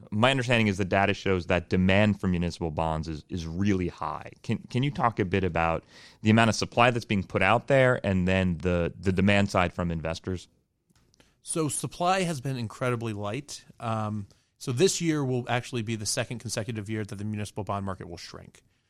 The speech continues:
Speaker 2: Uh, somewhere between fifty and seventy-five billion dollars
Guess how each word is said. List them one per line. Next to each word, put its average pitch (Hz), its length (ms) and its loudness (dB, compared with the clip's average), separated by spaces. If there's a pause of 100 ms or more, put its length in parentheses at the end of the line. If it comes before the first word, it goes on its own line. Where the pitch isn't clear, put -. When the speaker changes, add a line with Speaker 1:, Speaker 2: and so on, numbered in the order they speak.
(180)
Speaker 2:
Uh, 104 200 -4 (180)
somewhere 123 380 0
between 110 340 -6
fifty - 380 -8
and 101 120 -6
seventy-five 98 560 -6
billion 95 280 -10
dollars 90 480 -10